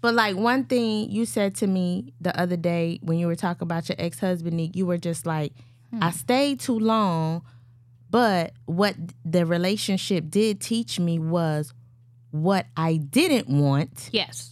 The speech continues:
Speaker 1: in my next relationship."
Speaker 3: Yes. So I was married for a little over twenty years. And at that time, of course, I thought this was my soulmate. But now that I'm thinking about it, I don't think he was my soulmate.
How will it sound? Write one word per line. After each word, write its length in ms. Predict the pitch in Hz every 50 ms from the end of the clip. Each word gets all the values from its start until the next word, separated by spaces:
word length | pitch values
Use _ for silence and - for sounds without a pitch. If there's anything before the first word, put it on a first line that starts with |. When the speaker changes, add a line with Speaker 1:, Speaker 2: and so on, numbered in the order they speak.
| -
Speaker 1:
in 160 | - 185 180 170
my 240 | 165 156 151 151
next 460 | 151 151 160 208 254 - - - - -
relationship." 480 | 143 143 139 - 135 120 208 185 - -
Speaker 3:
Yes. 80 | -
So 120 | - 214 -
I 180 | - 208 240
was 160 | 294 339 330
married 360 | 269 247 214 202 196 190 185 -
for 340 | - - 175 165 160 165 - -
a 80 | - 185
little 200 | 190 196 214 214
over 140 | 214 202 196
twenty 360 | - - 185 190 190 185 170
years. 320 | 147 - - - - - - - - - - - _ _ - -
And 500 | 202 202 190 185 190 185 175 175 170 165 - - - - - _ _ _ _ -
at 180 | 214 190 165 196
that 160 | 180 - -
time, 360 | - - 214 226 311 302 220
of 100 | 143 120
course, 460 | - - - 247 202 156 160 165 - - - -
I 140 | 170 175 175
thought 280 | - - 160 151 - 170
this 160 | 165 165 - -
was 140 | 160 160 160
my 100 | 156 147
soulmate. 560 | 131 - - 147 226 277 226 - - - - - - - - - - - - -
But 180 | - 233 185 -
now 240 | 196 196 202 202 196
that 100 | 196 175
I'm 140 | 165 151 160
thinking 480 | - - - 269 427 - 339 262 214
about 340 | 175 165 165 151 151 143 135
it, 120 | - - - - -
I 100 | - 214
don't 180 | 220 175 -
think 200 | - - 208 202
he 140 | - - 214
was 480 | 190 165 165 165 196 202 240 285 285 226
my 200 | 214 175 151 147
soulmate. 520 | 156 - - - - - - 98 - -